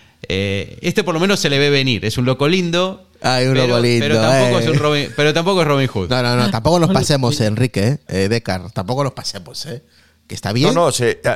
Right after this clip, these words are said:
Speaker 4: pero, eh, un-, una de las primeras canciones que hizo todavía cuando no, la compra no era efectiva, dijo que a él, en parte decía que él, eh, no estaba en Twitter, no iba a comprar Twitter por dinero. Ahora, tampoco entiendo, también hay que ente-, hay que entender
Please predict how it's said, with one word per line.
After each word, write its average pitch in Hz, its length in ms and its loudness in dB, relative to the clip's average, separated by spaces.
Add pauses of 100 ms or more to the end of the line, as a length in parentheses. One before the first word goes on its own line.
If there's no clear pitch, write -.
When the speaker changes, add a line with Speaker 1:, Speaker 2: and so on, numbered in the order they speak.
(180)
Speaker 4:
pero, 113 220 0
eh, 131 80 4
un-, 139 160 0
una 127 160 0
de 143 60 4
las 131 80 2
primeras 147 280 0
canciones 131 360 0
que 139 100 -2
hizo 120 160 -2
todavía 113 300 0
cuando 104 260 -2
no, 104 240 0
la 95 300 -2
compra 110 400 -2
no 110 120 0
era 110 140 2
efectiva, 117 480 -2
dijo 117 220 -2
que 117 100 -2
a 110 60 2
él, 135 140 -2 (600)
en 90 180 -4
parte 127 340 -2
decía 117 360 0
que 104 160 0
él, 120 360 0
eh, 101 320 0
no 101 200 2
estaba 123 360 2
en 110 80 -4
Twitter, 127 480 -2
no 110 180 2
iba 113 140 0
a - 20 -4
comprar 110 360 -2
Twitter 123 340 -2
por 92 220 -4
dinero. 95 360 -2 (260)
Ahora, 90 200 -4
tampoco 85 400 -4
entiendo, 107 480 0
también 90 400 -4
hay 101 140 0
que 95 120 -12
ente-, 101 280 -2
hay 117 120 -2
que 107 140 -4
entender 98 500 -2